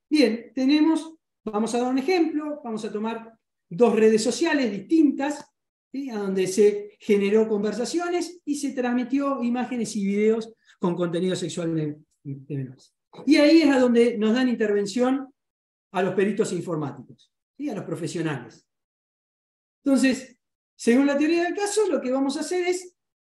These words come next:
preservar esa información que se encuentra dentro de estas dos redes sociales. Supongamos de que viene la víctima, o la mamá con, con la víctima,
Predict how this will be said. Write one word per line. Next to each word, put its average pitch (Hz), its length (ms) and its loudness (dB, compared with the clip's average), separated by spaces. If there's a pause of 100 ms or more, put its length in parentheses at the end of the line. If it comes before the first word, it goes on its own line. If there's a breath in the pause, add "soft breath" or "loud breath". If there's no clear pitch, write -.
(220)
preservar 285 840 -2 (260)
esa 294 260 -2
información 269 800 0
que 330 80 -4
se 254 140 -4
encuentra 277 560 -2
dentro 233 280 -2
de 202 100 0
estas 185 220 -6
dos 185 160 -6
redes 170 240 -8
sociales. - 560 -18 (760)
Supongamos 269 800 2
de 247 120 -2
que 269 300 -2
viene 240 240 -2
la 262 120 -6
víctima, 330 600 -2 (280)
o 160 120 -6
la 156 160 -6
mamá 214 400 -8
con, 202 500 -8 (240)
con 185 380 -10
la 208 140 -4
víctima, 294 440 2